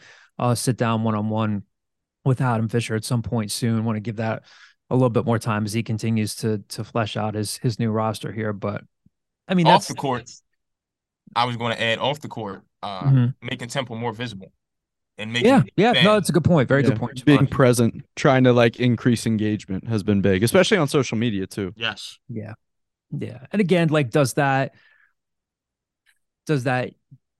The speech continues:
Speaker 1: tangibly win games? Not necessarily, but if you do become more, more accessible and people are like, "Oh, that's the basketball coach. I know him. I like him." Yeah, maybe you put more fans in the seats. Obviously, nothing changes that more than winning. We're not idiots. We know that. But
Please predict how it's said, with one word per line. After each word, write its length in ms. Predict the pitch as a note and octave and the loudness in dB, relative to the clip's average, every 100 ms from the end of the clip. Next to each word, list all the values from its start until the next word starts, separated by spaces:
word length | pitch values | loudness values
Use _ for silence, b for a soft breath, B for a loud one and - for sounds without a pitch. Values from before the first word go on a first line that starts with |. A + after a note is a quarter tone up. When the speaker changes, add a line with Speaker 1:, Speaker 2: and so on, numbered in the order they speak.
| - | -8
Speaker 1:
tangibly 460 | C#3+ C#3+ B2 A#2+ B2+ | -4 -2 -2 -2 -2
win 260 | B2 B2 A#2+ | -2 -4 -2
games? 340 | A#2+ C3 A2+ | -2 -4 -4
Not 160 | A#2+ - | -6 -6
necessarily, 680 | A#2 B2+ - A3 F3+ D3 | -6 -4 -2 0 2 2
but 440 | C#3+ F#3+ F3 C#3+ G#2+ | 2 2 2 2 0
if 200 | B2+ B2+ | -4 -2
you 140 | C3 | -4
do 220 | A2 C3 | 0 0
become 340 | A#2+ B2 C#3 C3 | 2 -2 -2 -4
more, 200 | A#2+ A2+ - - | -4 -6 -8 -2
more 220 | C#3 A#2+ | 2 2
accessible 720 | A2 C3+ A2+ C3+ A#2+ A#2 A#2 | 0 -4 -4 -6 -4 -2 -2
and 120 | A2+ | -4
people 240 | A#2 A#2+ B2 | -6 -4 -2
are 40 | |
like, 200 | A#2+ A2+ | 0 0
"Oh, 100 | A#2 | -2
that's 180 | A#2 A2+ | -2 -4
the 80 | A2+ | -4
basketball 440 | A#2 A#2 - A2+ | -2 -2 -2 -6
coach. 300 | G#2+ A#2+ A2 | -4 -4 -4
I 40 | A2+ | -4
know 180 | A2 A2+ | -4 -2
him. 180 | A2+ | -4
I 60 | G#2+ | -4
like 300 | A2 A2 A#2 | -2 -2 -4
him." 240 | A#2 G#2+ A#2+ | -4 -4 -2
Yeah, 120 | C#3 | -2
maybe 240 | B2 A#2 | -2 -4
you 80 | A#2+ | -4
put 200 | C3+ B2 | -4 -4
more 220 | A#2 A2 | -2 -2
fans 420 | G#2 A2+ A2+ A2 | -2 -4 -2 -2
in 80 | G#2+ | 0
the 80 | G#2+ | -2
seats. 320 | - A#2 A2+ | 0 -2 0
Obviously, 460 | D#3 D3 C#3+ - C3+ | 2 4 4 4 2
nothing 360 | C3 B2+ B2 | 2 0 -2
changes 360 | A2+ A2+ A2+ G#2+ | -4 -2 -4 -4
that 160 | A#2+ A#2+ | -4 -4
more 220 | G#2 G2+ | -4 -4
than 180 | G#2+ A2 | -2 -2
winning. 300 | G#2 G#2+ G#2 | -2 -2 -2
We're 100 | A2 | -2
not 220 | G#2 - | -4 -6
idiots. 400 | A2+ G#2 G#2+ - | -8 -8 -10 -8
We 80 | A2 | -2
know 160 | B2 | -2
that. 240 | A2+ G#2+ - | 0 -4 -4
But 260 | A2+ A2 | -2 -4